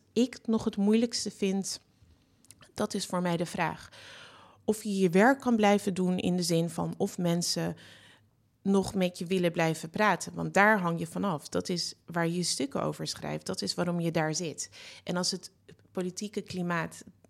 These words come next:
want dat geldt niet alleen voor buitenlandse correspondenten, het geldt ook gewoon voor Russen, zijn heel bang om, steeds banger, dat merk ik echt, om met buitenlanders om te gaan. Laat staan met journalisten. Ehm,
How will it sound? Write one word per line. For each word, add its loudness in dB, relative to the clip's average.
want -6
dat -6
geldt -4
niet -2
alleen -2
voor -12
buitenlandse -2
correspondenten, -6
het -10
geldt -8
ook -4
gewoon -8
voor -4
Russen, 0
zijn -4
heel 0
bang -6
om, -4
steeds 6
banger, -2
dat -8
merk -2
ik -14
echt, -10
om 0
met 0
buitenlanders 0
om -4
te -8
gaan. -4
Laat 2
staan 2
met 2
journalisten. 2
Ehm, 0